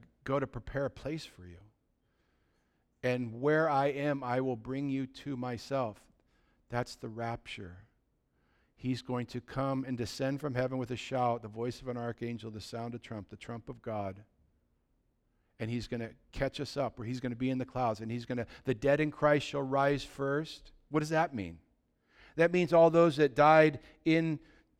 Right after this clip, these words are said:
Christ Jesus, he tells us in Timothy, "Absent from the body, present with the Lord," right? So as soon as a loved one in Jesus Christ, a church member, dies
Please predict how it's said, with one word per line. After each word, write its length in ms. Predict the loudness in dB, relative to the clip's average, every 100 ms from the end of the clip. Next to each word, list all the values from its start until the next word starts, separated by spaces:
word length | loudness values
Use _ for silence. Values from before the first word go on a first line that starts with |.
| 4
Christ 380 | 8 8 6
Jesus, 680 | -2 0 2 2 2 0 -10 _ _ _ _ _ _ -2
he 100 | -2
tells 280 | 6 6 6
us 120 | 2
in 80 | 0
Timothy, 380 | 0 2 4 8
"Absent 380 | 8 6 0
from 140 | 2 2
the 80 | 6
body, 260 | 8 6
present 360 | 6 4 4 0
with 100 | 0
the 80 | 4
Lord," 280 | 6 6
right? 280 | 6 4 4
So 180 | 4 4
as 100 | 4
soon 240 | 4 4
as 120 | 6 6
a 60 |
loved 320 | 10 10 10
one 180 | 8 6
in 240 | 6 4 4
Jesus 380 | 0 0 -2
Christ, 460 | 2 6 8 6 2
a 60 | -6
church 400 | 0 0 0 2
member, 460 | 4 4 4 4
dies 720 | 2 6 10 10 12 10 6